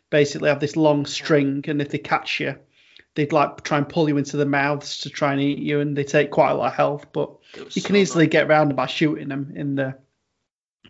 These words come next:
Speaker 1: in the mouth, and then they'll drop you. Um, there was a certain bit of the game where you're in kind of, like, the, a dark tunnel, and there's loads of them,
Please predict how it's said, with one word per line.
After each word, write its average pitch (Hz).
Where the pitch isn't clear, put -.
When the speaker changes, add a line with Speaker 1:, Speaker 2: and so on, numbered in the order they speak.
Speaker 1:
in 170
the 151
mouth, 143
and 156
then 143
they'll 143
drop -
you. 135
Um, 156
there 175
was 170
a 170
certain 190
bit 190
of 180
the 165
game 147
where 143
you're 143
in 151
kind 151
of, 143
like, 147
the, 147
a 170
dark 156
tunnel, 151
and 156
there's 143
loads 156
of 143
them, 131